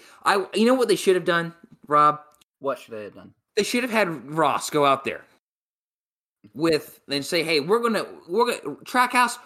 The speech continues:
Speaker 1: we're gonna give you money for ten cars." Go build ten cars, or we'll build ten cars for you.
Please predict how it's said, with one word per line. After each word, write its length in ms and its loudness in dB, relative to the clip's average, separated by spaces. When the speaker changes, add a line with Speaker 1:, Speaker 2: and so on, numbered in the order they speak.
Speaker 1:
we're 160 0
gonna 180 0
give 280 0
you 80 -8
money 320 -6
for 140 -8
ten 320 -8
cars." 540 -6
Go 160 6
build 300 2
ten 200 -2
cars, 280 2
or 40 0
we'll 140 4
build 240 2
ten 160 -4
cars 220 0
for 200 -6
you. 220 -8